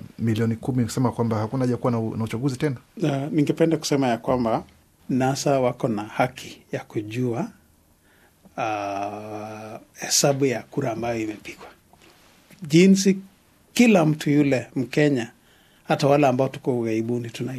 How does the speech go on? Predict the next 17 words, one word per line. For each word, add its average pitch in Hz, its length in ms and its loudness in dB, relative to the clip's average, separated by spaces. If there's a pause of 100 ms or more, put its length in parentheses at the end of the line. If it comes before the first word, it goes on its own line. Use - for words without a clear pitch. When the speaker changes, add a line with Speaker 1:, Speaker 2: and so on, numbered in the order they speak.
(260)
Speaker 2:
tuna, 127 320 -6 (380)
tuna 127 240 -2
haki 139 320 -4
ya 120 80 -4
kujua 120 560 -8 (520)
ni 151 80 2
watu 117 240 -4
wangapi 110 280 -6
wamepiga 107 380 -10
kura. 110 380 -10 (880)
Ikiwa 240 320 4
kuna 180 260 4
mtu 196 180 4
anaweza 151 340 2
kutuficha - 640 -6 (600)
jambo 123 280 -2
hilo, 123 340 -2